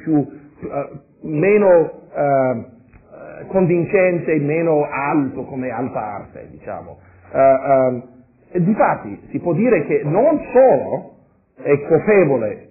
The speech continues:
di essere caduto nella trappola della, del, dello spettacolare, ma spesso, o del cattivo gusto, ma spesso è stato quello che ha più o meno inventato il ca-, il cattivo gusto. Molte delle cose,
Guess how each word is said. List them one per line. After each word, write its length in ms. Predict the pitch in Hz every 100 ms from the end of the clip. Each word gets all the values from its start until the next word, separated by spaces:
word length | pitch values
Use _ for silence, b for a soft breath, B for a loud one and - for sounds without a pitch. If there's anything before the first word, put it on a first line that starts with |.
| -
di 180 | 123
essere 260 | 147 147 160
caduto 680 | 143 131 165 202 - 107 95
nella 220 | 117 113
trappola 500 | 156 131 104 107 95
della, 360 | 120 117 107 - _ _ _ _ _ _ _ _ _ _ - - -
del, 280 | 123 135 131
dello 220 | 123 135
spettacolare, 840 | 131 131 - 123 120 104 92 92 92 -
ma 200 | - 190
spesso, 340 | - - - -
o 140 | 156
del 160 | 147 147
cattivo 360 | 156 - 139 135
gusto, 500 | 139 110 - 117 - -
ma 80 | -
spesso 320 | - 262 - 196
è 120 | 175
stato 340 | - 233 - 170
quello 300 | - 254 226
che 100 | 147
ha 40 |
più 140 | - 196
o 40 |
meno 220 | 190 165 -
inventato 840 | 208 190 156 147 247 208 - 85
il 80 | 104
ca-, 180 | 101 101
il 140 | - 170
cattivo 340 | - 135 117
gusto. 360 | 110 107 - 113 b b
Molte 420 | - 196 277 - 180
delle 220 | 170 147
cose, 580 | 147 135 120 107 95